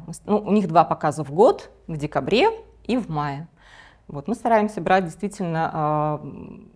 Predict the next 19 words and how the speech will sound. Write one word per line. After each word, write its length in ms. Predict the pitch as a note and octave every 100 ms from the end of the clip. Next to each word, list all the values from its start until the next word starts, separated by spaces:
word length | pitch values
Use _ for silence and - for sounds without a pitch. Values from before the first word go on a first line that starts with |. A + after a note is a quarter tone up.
| _
произведения 1080 | F3+ F3+ E3+ D#3 G3+ C4+ B3+ A3 F#3 D#3+ F3 _ _ _ _ _ _
тех 240 | - F3 F3
же 320 | E3+ D3+ -
наших 460 | D#3+ D#3+ D3+ D#3+ -
любимых, 640 | E3+ D#3 G3 F3 D#3+ D#3+ - - - - -
а, 260 | D#3 D#3
современных 520 | D#3 D#3+ E3+ F#3 E3
писателей, 760 | - - - G3 B3 - A#3 G#3+
может 280 | D#3 D3 C#3
быть, 80 |
даже 180 | C#3 C#3+
приглашать 460 | D3 D#3 C#3 D#3+ D#3
их, 80 | D3+
этих 280 | - D#3 D#3+
писателей 720 | - D#3 D#3+ D#3+ F3+ E3 E3+
на 120 | E3
показы. 640 | E3 G#3 G#3 D#3 D3 C3 B2+
То 100 |
есть 120 | D3+